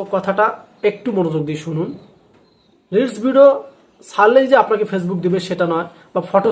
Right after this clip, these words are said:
ছাড়লে যে Facebook আপনাকে দিবে সেটা নয়। আমি আমার আশেপাশে কিছু অ্যাকাউন্ট চেক করছি, মানে আমার আশেপাশে, বাড়ির আশেপাশে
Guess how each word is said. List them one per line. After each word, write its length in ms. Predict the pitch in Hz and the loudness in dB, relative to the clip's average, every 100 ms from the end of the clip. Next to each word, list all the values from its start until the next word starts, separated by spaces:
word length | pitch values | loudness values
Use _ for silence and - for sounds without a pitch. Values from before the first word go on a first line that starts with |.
| - | 0
ছাড়লে 240 | 208 233 247 | 2 4 2
যে 60 | 233 | 0
Facebook 260 | 208 190 190 180 | -4 -4 -2 -2
আপনাকে 200 | 180 185 | 0 -2
দিবে 140 | 214 220 | -2 -4
সেটা 180 | 147 143 | -4 -6
নয়। 120 | 123 - _ _ _ _ _ - | -8 -14 _ _ _ _ _ -4
আমি 180 | 226 277 | 2 6
আমার 120 | 269 220 | 6 4
আশেপাশে 400 | 196 196 175 151 160 - _ _ _ _ - | 2 0 0 -2 -6 -10 _ _ _ _ -12
কিছু 180 | 233 262 247 | -4 2 4
অ্যাকাউন্ট 320 | - 240 220 214 | 4 2 2 2
চেক 120 | 220 - | 0 0
করছি, 240 | 160 147 139 160 | -4 -4 -6 -2
মানে 100 | 170 | 0
আমার 120 | 180 - 175 | 0 0 -2
আশেপাশে, 400 | 175 180 151 117 - _ _ _ _ _ _ _ - | 0 -2 -4 -8 -14 _ _ _ _ _ _ _ -10
বাড়ির 280 | 151 175 196 175 | -4 -2 0 0
আশেপাশে 380 | 180 156 143 | 0 -2 -4